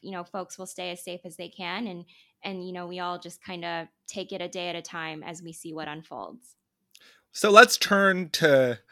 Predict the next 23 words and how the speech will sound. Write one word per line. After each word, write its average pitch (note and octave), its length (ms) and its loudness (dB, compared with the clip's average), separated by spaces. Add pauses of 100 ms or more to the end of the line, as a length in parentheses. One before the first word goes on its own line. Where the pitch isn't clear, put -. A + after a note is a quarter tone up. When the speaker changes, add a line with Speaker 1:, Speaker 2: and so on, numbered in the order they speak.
(440)
Speaker 2:
the B2 80 0
team, G2+ 480 -2 (300)
um, G#2 520 0
our A2 140 0
second - 340 6
statement, F#2+ 440 -8
which, - 380 -8
uh, C3 40 0
our B2+ 240 6
second C3 300 4
segment, G2 420 -2 (100)
which - 360 -10 (420)
we're C#3+ 80 -4
calling B2 460 2
this, - 320 -4 (320)
not C#3+ 260 8
super C3+ 220 4
creatively, A2+ 580 6 (460)
the D3+ 80 6
state D#3+ 240 6
of F#3+ 80 4
the F3 80 6
team, A2 440 0